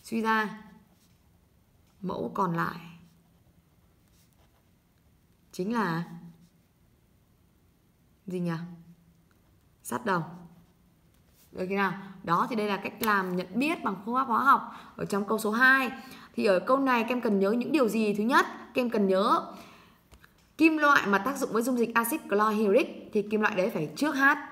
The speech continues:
Được chưa? Khi nào bạn cần mua áo giáp sắt,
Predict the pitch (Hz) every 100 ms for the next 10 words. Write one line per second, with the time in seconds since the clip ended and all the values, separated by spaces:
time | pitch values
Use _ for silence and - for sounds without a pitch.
0 | - - _ _ _ - 190 226 240 185
1 | - - 254 262 240 226 190 175 185 175
2 | 196 185 175 202 220 220 - 180 190 254
3 | 269 285 - 311